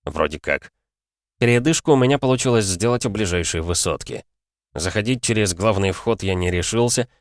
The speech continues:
поэтому пополз по стене, используя энергетическое поле как оборудование для скалолазания. А по факту просто пробивал выемки в стене и поднимался по ним.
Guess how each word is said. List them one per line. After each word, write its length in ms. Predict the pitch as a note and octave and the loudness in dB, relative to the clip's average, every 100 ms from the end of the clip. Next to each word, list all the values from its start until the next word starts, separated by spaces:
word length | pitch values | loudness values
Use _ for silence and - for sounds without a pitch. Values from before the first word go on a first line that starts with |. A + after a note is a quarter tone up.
| _ - | _ -6
поэтому 400 | A2 A#2+ A#2 A2 | -2 0 2 2
пополз 440 | G2+ G#2 F#2+ - | 2 2 2 2
по 100 | F#2+ | 0
стене, 420 | - F2+ F2+ A#2 - | 0 0 0 -2 -2
используя 680 | G2+ - B2+ A#2 A#2 A2+ | -4 0 0 2 0 0
энергетическое 920 | - G#2 G2 G2+ G2+ G2 F2 - E2+ D#2 | 0 0 0 0 -2 -2 -2 0 0 0
поле 320 | - A#2 A2+ | 0 0 0
как 180 | G#2+ G#2+ | 0 0
оборудование 640 | F2+ F#2 G#2+ G#2+ G#2+ G#2 | 2 2 2 2 2 0
для 220 | F2 F2+ | -2 -2
скалолазания. 880 | - F2+ F2 F2+ F2+ D2 C#2 A#1+ A#1 _ _ _ _ _ | 0 0 2 4 2 0 -6 -10 -14 _ _ _ _ _
А 100 | - | -4
по 100 | G2+ | 0
факту 320 | C3+ D#3 - | 2 0 0
просто 360 | C3+ C3+ C#3 - | 0 0 0 0
пробивал 480 | B2 A2+ A2+ A2+ G2 | 0 0 2 4 4
выемки 400 | G2 F#2+ F2+ E2+ | 2 0 0 -2
в 60 | - | -2
стене 400 | - E2+ F#2+ - | -2 -2 0 -2
и 120 | A2+ | -2
поднимался 640 | A2+ G2 G2 D2+ D2 - | -4 0 0 0 -2 -4
по 100 | D#2+ | -2
ним. 320 | D#2+ D2+ C2+ | -4 -4 -10